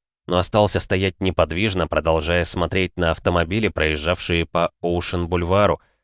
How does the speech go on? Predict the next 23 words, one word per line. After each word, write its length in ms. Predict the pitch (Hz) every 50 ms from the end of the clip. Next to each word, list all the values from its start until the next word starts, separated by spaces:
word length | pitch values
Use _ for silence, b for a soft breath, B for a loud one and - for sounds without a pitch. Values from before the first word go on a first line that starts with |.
| _ _ _ _ _
и 100 | - 92
медленно, 640 | 90 87 90 110 123 131 120 110 101 92 87 82 76
чуть 260 | - - - 78 -
ли 100 | 85 82 80
не 200 | 82 85 85 80
с 120 | - -
присвистом, 720 | - - 98 110 113 - - 101 - - - 90 85 85
выдыхая 440 | 82 82 80 85 - - 110 107 104
сигаретный 640 | - - 92 87 90 92 95 98 - _ 92 92 95
дым. 380 | 87 82 85 92 90 80 71 - _ _ _ _ _ _ _ _ _ _ _ _ -
А 80 | -
сверху 400 | - - 113 147 160 - - 160
в 80 | 131 104
жёлтом 400 | 92 117 127 123 - 117 107 95
свете 320 | - 104 117 135 127 117
почти 320 | - 107 95 - - - 90
беззвучно 680 | 85 90 78 76 76 78 82 101 101 - - 92 80
сыпался 520 | - - 113 - 120 117 113 107 - 107 98
медленный 520 | 92 92 107 107 101 104 104 101 98 92
снегопад 760 | - - - 92 82 87 82 - - 107 123 - - - - _ _
из 200 | 98 98 82 87
мёртвых 460 | 87 87 85 80 - - 80 - -
мотыльков. 640 | 90 82 - - 87 87 - - 85 73 65 - -